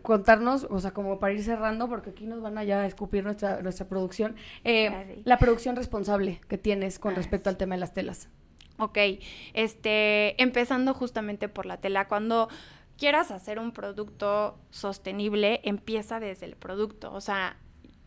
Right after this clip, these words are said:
Speaker 2: siempre yo dije, pues, no tiene caso que yo venda en un empaque biodegradable si el mismo producto no es sostenible. Entonces, ¿de dónde empieza un traje de baño?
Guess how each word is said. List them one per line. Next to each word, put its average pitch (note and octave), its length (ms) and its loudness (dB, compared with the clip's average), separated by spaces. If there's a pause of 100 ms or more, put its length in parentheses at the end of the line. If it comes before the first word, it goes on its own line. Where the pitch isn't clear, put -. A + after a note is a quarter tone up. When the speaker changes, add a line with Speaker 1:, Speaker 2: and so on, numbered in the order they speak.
(100)
Speaker 2:
siempre B3+ 580 0
yo A#3+ 120 0
dije, G#3 340 -6
pues, G#3+ 320 -16
no A#3+ 180 -4
tiene C4+ 300 -2
caso G3+ 320 -4
que F#3+ 160 -8
yo G3 140 -2
venda G3 520 -2
en G#3 280 -2
un B3+ 120 2
empaque C#4 440 0
biodegradable G3 680 -4
si A3 120 -14
el G3+ 100 -12
mismo G#3 280 -8
producto F#3+ 420 -8
no F#3+ 100 -6
es F3+ 60 -12
sostenible. F#3+ 500 -8
Entonces, - 480 -4
¿de G#3 100 4
dónde A3 300 2
empieza A3 480 -6
un G#3 80 -10
traje G3 220 -10
de F#3 60 -8
baño? G#3+ 300 -4